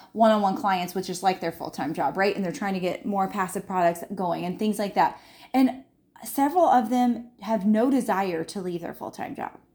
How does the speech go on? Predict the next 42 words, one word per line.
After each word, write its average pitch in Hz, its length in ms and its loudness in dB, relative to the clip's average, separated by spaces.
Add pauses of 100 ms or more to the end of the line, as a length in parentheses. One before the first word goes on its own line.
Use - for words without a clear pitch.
(380)
right? 196 420 0 (960)
And 247 400 4
I 240 260 4
honor 233 360 2
that. 160 440 -4
They 220 140 4
want 240 400 2 (140)
things 240 260 2
on 233 160 2
the 208 80 0
side, 254 240 0
but 196 140 -6
they 254 180 2
love 208 520 2
their 185 160 -6
full-time 185 380 -8
job. 196 220 -2
They 185 160 0
love 208 460 4
where 220 140 0
their, 202 240 0
where 208 280 -4
their 196 160 -4
career 202 420 0
is 185 120 -2
going. 202 400 0
And 214 260 0 (380)
that 302 240 6
is 311 180 6
okay. 302 680 0 (440)
As 277 160 4
a 302 60 6
business 330 380 2
owner, 302 440 6 (280)
everyone, 247 720 2
I 285 160 4
want 285 180 6
everyone 262 400 2
to 240 60 2
be 247 160 2
aligned, 240 500 -2
right? 202 420 -2